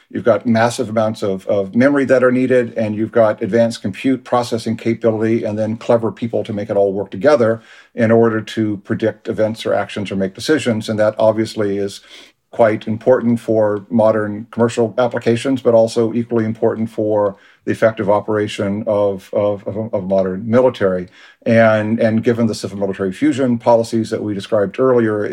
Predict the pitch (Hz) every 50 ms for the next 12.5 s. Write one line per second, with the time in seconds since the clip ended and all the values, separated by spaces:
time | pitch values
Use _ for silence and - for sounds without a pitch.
0 | 110 104 101 104 98 110 104 101 95 - 123 123 - - 117 - 117 110 107 104
1 | 104 98 98 104 101 110 110 113 113 - - 104 98 98 101 - - 113 101 98
2 | 98 - - 110 - 113 120 120 113 107 104 107 - - - - - - - -
3 | 123 104 107 120 120 120 113 98 - 104 117 - - 110 110 110 - 110 101 95
4 | - - 104 101 - - - 117 104 101 95 - 110 104 101 104 101 95 - -
5 | 101 95 92 85 127 127 127 117 107 98 92 92 95 98 98 92 98 95 95 98
6 | 92 90 92 - _ - - - _ _ - 135 135 117 - - - 156 160 -
7 | - 180 - - 151 127 - 160 175 156 131 123 123 117 - - _ _ - _
8 | _ 120 113 - - - - 131 123 117 135 151 147 139 127 - 127 139 143 131
9 | 120 113 113 127 127 117 123 117 110 113 - 101 101 113 117 110 110 98 92 95
10 | 98 - - - 123 123 131 147 175 185 185 - - _ _ _ _ _ _ -
11 | 104 104 107 120 127 117 - 117 113 110 113 - - 107 98 95 92 - - 101
12 | - 117 113 - 117 101 95 98 110 101